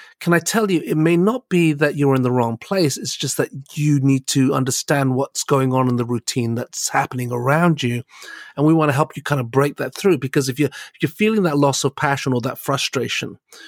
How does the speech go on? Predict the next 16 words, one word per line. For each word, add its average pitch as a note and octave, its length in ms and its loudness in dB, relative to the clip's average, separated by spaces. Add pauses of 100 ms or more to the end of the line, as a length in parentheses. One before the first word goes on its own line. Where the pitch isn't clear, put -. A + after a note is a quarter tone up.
(360)
uh, C#3+ 180 2
and D#3 160 4
one G3 120 4
of F3 80 2
the E3 40 -10
things D#3 180 2
I'm, C3+ 180 2
I'm C3+ 120 2
finding, D3 360 2
for C3 120 0
example, A#2+ 500 0
with A#2 220 0
people C#3 340 0
who, C3 160 -2 (100)
now C3+ 200 4
that C3 160 -2